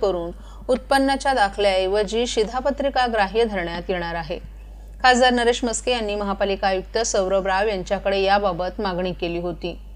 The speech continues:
राव यांनी शिधापत्रिका ग्राह्य धरण्याचं मान्य केलं असल्यानं या योजनांचा लाभ आता जास्तीत जास्त महिलांना मिळणार असल्याची माहिती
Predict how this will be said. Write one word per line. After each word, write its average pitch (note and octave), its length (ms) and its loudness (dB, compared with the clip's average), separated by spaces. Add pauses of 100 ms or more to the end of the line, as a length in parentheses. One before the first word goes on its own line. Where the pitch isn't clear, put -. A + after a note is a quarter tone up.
(300)
राव G#3 280 4
यांनी G3+ 340 0
शिधापत्रिका G#3+ 960 0
ग्राह्य G#3+ 360 2
धरण्याचं A3 520 0
मान्य G3+ 320 -2
केलं A3 280 2
असल्यानं G3 640 0 (100)
या G#3+ 100 2
योजनांचा A3+ 680 2
लाभ A#3 360 4
आता G#3 320 2
जास्तीत G#3+ 440 -2
जास्त A3+ 260 0
महिलांना A3 580 0
मिळणार G3 340 0
असल्याची F#3+ 440 -2
माहिती F#3 580 -4